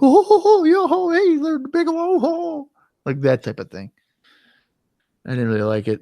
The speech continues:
Uh, he's laughing at Bigelow for losing to the Four Doinks.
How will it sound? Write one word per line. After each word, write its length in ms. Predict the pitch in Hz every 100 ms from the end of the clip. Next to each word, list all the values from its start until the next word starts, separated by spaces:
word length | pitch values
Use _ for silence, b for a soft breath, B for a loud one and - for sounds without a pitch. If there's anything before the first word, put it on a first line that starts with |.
| -
Uh, 480 | 123 120 117 113 - - -
he's 240 | 143 143
laughing 320 | 147 151 143
at 100 | 135
Bigelow 500 | 127 127 123 123 120 117 _
for 200 | _ 120
losing 500 | 117 120 110 113 110
to 500 | 104 101 98 98 98 - _ -
the 40 |
Four 300 | 120 101 90
Doinks. 540 | 82 - _ - -